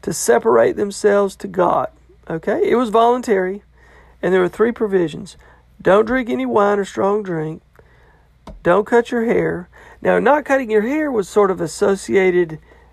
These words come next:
as, uh, shameful at that point in time, but they didn't mind associating with the shame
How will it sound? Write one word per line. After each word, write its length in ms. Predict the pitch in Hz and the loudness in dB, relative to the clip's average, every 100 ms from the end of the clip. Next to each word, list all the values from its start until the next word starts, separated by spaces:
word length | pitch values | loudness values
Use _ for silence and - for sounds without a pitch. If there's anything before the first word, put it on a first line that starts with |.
| _ _ _ | _ _ _
as, 640 | 180 175 170 165 156 151 - - | 0 2 2 -2 -4 -8 -12 -6
uh, 240 | 160 151 | -4 -4
shameful 680 | 139 - 247 294 254 - - | -6 0 2 2 -2 -4 -6
at 100 | - | -4
that 280 | 202 165 - | -2 -2 -2
point 340 | - - - - | -10 -10 -10 -12
in 80 | |
time, 420 | - - - - - - - - | -12 -10 -10 -14 -20 -20 -20 -10
but 140 | - - | -4 2
they 140 | 226 | 4
didn't 300 | 247 - 208 | 4 0 0
mind 560 | 208 208 196 170 151 - _ _ _ - | 2 2 2 -2 -6 -16 _ _ _ -16
associating 920 | 160 - 196 175 180 175 160 156 151 - - | -10 -2 -2 -2 -4 -4 -4 -8 -10 -14 -8
with 200 | 170 - | -8 -8
the 80 | 151 | -12
shame 560 | - 185 170 143 - | -4 -2 0 -4 -10